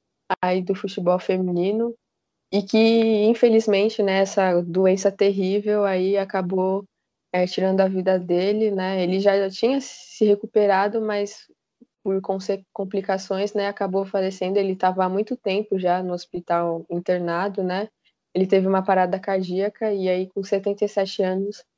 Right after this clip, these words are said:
é, acabou morrendo. Então, é uma grande perda pro futebol feminino, né? E fica aí o que vai acontecer com, com a Vai Kinderman, né? Porque o time é de, o, todo o clube é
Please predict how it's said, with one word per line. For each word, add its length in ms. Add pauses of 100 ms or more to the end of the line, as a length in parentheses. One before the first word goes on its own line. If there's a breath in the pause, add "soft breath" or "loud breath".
(300)
é, 60
acabou 420
morrendo. 560 (260 soft breath)
Então, 120
é 40
uma 160
grande 320
perda 360
pro 200
futebol 460
feminino, 640
né? 240 (480 soft breath)
E 100
fica 320
aí 220
o 40
que 120
vai 140
acontecer 560
com, 580
com 100
a 60
Vai 240
Kinderman, 580
né? 380 (480)
Porque 480
o 140
time 360
é 80
de, 240
o, 400
todo 220
o 60
clube 340
é 240